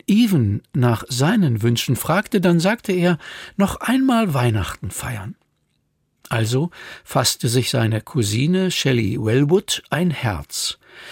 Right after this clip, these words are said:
In der ganzen Stadt wurden Flyer verteilt. Ihre Bitte,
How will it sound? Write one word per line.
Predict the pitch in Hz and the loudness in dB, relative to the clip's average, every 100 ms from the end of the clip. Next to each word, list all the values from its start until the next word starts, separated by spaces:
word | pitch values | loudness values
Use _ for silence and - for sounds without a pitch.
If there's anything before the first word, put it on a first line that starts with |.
| - | -10
In | - 143 | -2 2
der | 143 | 2
ganzen | 131 151 214 233 - 143 | 0 0 0 -2 0 -2
Stadt | - - 131 175 - - - | -2 -6 -4 -4 -6 -10 -4
wurden | 151 147 143 147 | -2 0 0 -2
Flyer | - 143 170 147 | -4 -2 -2 -2
verteilt. | 101 - - - 90 80 - - _ _ _ _ _ | -4 -8 -8 -6 -6 -8 -14 -20 _ _ _ _ _
Ihre | 165 113 110 | -4 0 0
Bitte, | 107 107 175 233 | -2 -2 -2 -2